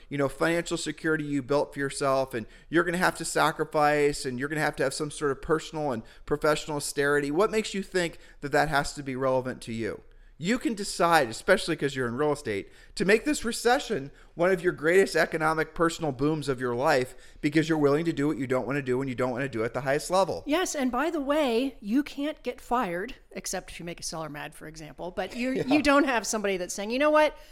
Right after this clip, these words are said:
Speaker 2: We're just gonna downsize the company and all of y'all are laid off." You don't have that.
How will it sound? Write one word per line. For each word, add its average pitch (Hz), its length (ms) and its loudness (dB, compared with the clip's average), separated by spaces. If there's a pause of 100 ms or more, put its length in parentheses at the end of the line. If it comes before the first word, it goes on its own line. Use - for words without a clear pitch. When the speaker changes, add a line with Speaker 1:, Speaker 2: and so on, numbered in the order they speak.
(240)
Speaker 2:
We're 262 180 2
just 277 220 0
gonna 294 180 0
downsize 233 540 0
the 254 80 -2
company 233 560 0
and 196 260 -4
all 214 180 4
of 233 60 4
y'all 220 300 6
are 190 120 4
laid 196 280 2
off." 151 340 -2
You 196 140 -6
don't 247 200 0
have 254 380 0
that. 165 260 -2